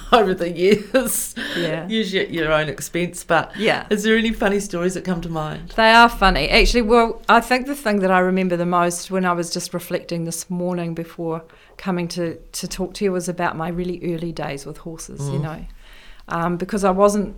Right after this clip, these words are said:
Speaker 2: I didn't grow up in a horsey family. Um, we grew up in the suburbs in a big, you know, big family of six, big Irish, <laughs>
Speaker 1: Yeah, yeah.
Speaker 2: Irish family.
Speaker 1: Yeah.
Speaker 2: Dad was in the army, you know, so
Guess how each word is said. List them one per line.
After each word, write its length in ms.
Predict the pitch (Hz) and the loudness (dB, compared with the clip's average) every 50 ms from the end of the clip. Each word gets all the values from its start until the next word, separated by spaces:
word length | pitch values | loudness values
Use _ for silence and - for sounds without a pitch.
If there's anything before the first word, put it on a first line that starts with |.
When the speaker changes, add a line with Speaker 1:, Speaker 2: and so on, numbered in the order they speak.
| - - | -12 -8
Speaker 2:
I 80 | 165 196 | -6 -6
didn't 220 | 190 196 202 240 | -4 -4 -4 -4
grow 140 | - 196 190 170 | -2 -2 -2 -2
up 80 | - | -2
in 100 | - 160 | -4 -6
a 80 | 160 160 | -8 -8
horsey 360 | - - 170 160 - - 175 | -8 -10 -12 -10 -10 -10 -10
family. 640 | 170 - 165 151 151 147 131 131 151 196 202 202 - - | -8 -8 -8 -6 -8 -8 -8 -8 -6 -6 -8 -8 -8 -8
Um, 340 | 185 180 160 160 151 - 170 | -6 -4 -4 -6 -6 -4 -4
we 100 | 190 190 | -4 -2
grew 160 | 185 190 180 | -2 -2 -2
up 100 | 165 - | -2 -2
in 80 | 151 160 | -4 -6
the 60 | 165 156 | -6 -6
suburbs 500 | - - 165 151 165 165 165 165 - - | -6 -4 -4 -4 -4 -6 -6 -8 -8 -8
in 80 | 170 165 | -8 -8
a 60 | 156 | -6
big, 300 | 156 175 170 160 - - - _ - - - | -6 -8 -8 -8 -10 -18 -20 _ -20 -12 -8
you 100 | 180 180 | -6 -6
know, 80 | 165 165 | -6 -6
big 180 | 170 180 175 175 | -6 -6 -8 -8
family 380 | - - 175 170 165 160 160 | -6 -6 -6 -4 -4 -6 -6
of 80 | 160 156 | -8 -8
six, 300 | - - 185 180 180 - | -6 -6 -8 -8 -8 -10
big 180 | - 185 175 - - | -8 -8 -8 -6 -6
Irish, 420 | 175 170 170 180 170 - - - - | -6 -6 -4 -4 -4 -6 -8 -10 -4
<laughs> 60 | - | 0
Speaker 1:
Yeah, 200 | 254 233 214 - - | 0 0 2 0 2
yeah. 180 | 220 214 202 190 190 214 | 6 6 8 8 10 8
Speaker 2:
Irish 300 | 226 214 214 214 214 - | 8 8 6 4 2 -2
family. 480 | - - 208 208 202 202 202 202 196 196 | -2 2 2 4 4 4 2 0 0 0
Speaker 1:
Yeah. 220 | 247 247 226 220 | -2 -2 -2 -2
Speaker 2:
Dad 320 | 214 220 - 220 214 208 214 | -2 2 4 6 6 6 4
was 120 | 202 196 | 2 2
in 100 | 196 190 | 2 2
the 100 | 180 175 | 2 2
army, 300 | 175 170 165 170 175 170 | 2 2 2 2 0 -2
you 160 | 180 185 190 185 | -2 -2 -2 0
know, 260 | 170 165 165 170 - | 0 0 -2 -2 -4
so 380 | - - - 185 175 170 - | -6 -4 -4 -2 -2 -4 -4